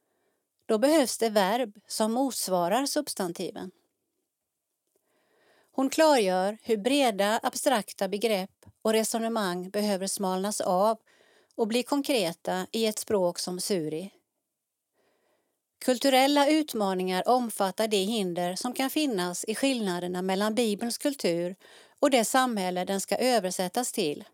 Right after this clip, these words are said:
Hon tar upp ett exempel med jordbrukssamhällen som är centralt i Gamla testamentet. En sådan kontext förstås lättare av ett samhälle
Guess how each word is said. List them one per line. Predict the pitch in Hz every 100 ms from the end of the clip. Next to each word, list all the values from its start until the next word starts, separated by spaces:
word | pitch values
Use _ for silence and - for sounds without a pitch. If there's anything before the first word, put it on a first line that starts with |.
| _ _ _ _ _ _ _ _ _
Hon | 302 285
tar | 320
upp | 285 233 -
ett | 247 -
exempel | 196 - 208 180 - 190 196
med | 208
jordbrukssamhällen | 208 277 247 196 180 - 190 196 180 185 233 277 _ _ _
som | - 269
är | 262
centralt | 269 294 294 240 190 185 220
i |
Gamla | 208 247 240 196
testamentet. | 220 214 269 247 175 165 - 202 - _ _ _ _ _ _ _ _ _ _ _ _ -
En | 247
sådan | 254 302 302 302
kontext | 294 320 302 240 185 - -
förstås | 254 - 226 185 180
lättare | 269 277 - 185 185
av | 190 190
ett | 196
samhälle | - 254 226 190 180 180 180